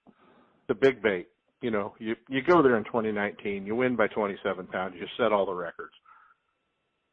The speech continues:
You could very well go up there and, and be in the bottom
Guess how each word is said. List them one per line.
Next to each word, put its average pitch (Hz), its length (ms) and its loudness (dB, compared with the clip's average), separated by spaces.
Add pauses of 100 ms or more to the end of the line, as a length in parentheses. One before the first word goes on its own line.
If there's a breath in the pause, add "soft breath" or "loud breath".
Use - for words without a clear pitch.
(280)
You 233 120 2
could 208 220 -2
very 139 260 6
well 117 240 2
go 110 300 0
up 101 140 -2 (100)
there 95 320 -4 (100)
and, 110 480 -8
and 104 360 -4
be 117 220 0
in 107 120 -2
the 104 80 -2
bottom 104 460 4